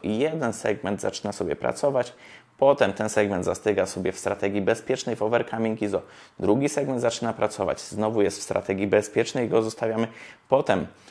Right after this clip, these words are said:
e, wracamy sobie do pierwszego segmentu, kolejny segment sobie pracuje, teraz zostawiamy go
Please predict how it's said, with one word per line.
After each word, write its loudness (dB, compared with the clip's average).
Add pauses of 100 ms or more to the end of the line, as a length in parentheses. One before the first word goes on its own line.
(280)
e, 2 (840)
wracamy 4
sobie 4
do 4
pierwszego 4
segmentu, 0 (420)
kolejny 2
segment -2
sobie -4
pracuje, -2
teraz 0
zostawiamy 2
go 4